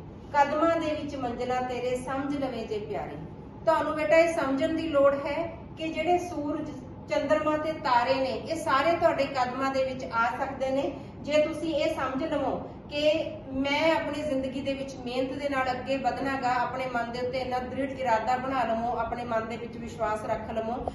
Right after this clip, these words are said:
ਤਾਂ ਇਹ ਸਾਰੀਆਂ ਚੀਜ਼ਾਂ ਤੁਹਾਡੇ ਕਦਮ ਚੁੰਮਣਗੀਆਂ।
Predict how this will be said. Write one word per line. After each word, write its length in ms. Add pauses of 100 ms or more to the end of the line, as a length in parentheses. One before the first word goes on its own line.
(200)
ਤਾਂ 160 (120)
ਇਹ 100
ਸਾਰੀਆਂ 460
ਚੀਜ਼ਾਂ 340
ਤੁਹਾਡੇ 320 (100)
ਕਦਮ 260
ਚੁੰਮਣਗੀਆਂ। 600